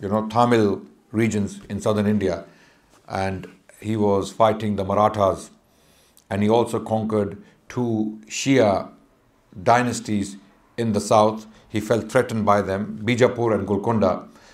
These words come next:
because both of these, uh, dynasties were threatening Aurangzeb and his domain, um, by using the Persian emperor as a threat. So he removed them po-, from power, and then he took hold of southern India also.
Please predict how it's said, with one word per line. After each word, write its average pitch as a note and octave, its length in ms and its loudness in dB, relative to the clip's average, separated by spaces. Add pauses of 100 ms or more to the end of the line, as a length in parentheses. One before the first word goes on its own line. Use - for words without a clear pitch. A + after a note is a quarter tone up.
(120)
because G#2 280 0
both A#2+ 320 4
of G2+ 80 -4
these, G#2+ 320 -2 (440)
uh, F#2+ 460 0
dynasties G#2+ 720 0
were F#2 760 2
threatening A#2+ 400 0
Aurangzeb G2+ 580 0
and F#2 120 -4
his G2 180 -2
domain, G#2 600 -2 (400)
um, F#2+ 520 -6 (260)
by G2 200 2
using G2+ 560 0
the G2+ 100 -2
Persian A2 480 2
emperor G2+ 460 0
as F2+ 180 -2
a F#2+ 40 -4
threat. - 360 0 (320)
So G2 340 -2
he G#2+ 200 -2
removed A2 320 2
them G2+ 140 0
po-, G#2 240 -6
from G2 180 -6
power, G2+ 400 4
and G2+ 260 -6
then A2 160 0
he G#2+ 240 -2
took C#3 220 -8
hold C3 440 2
of G2+ 220 2 (340)
southern G#2+ 400 0
India G#2+ 300 2
also. G2+ 580 -2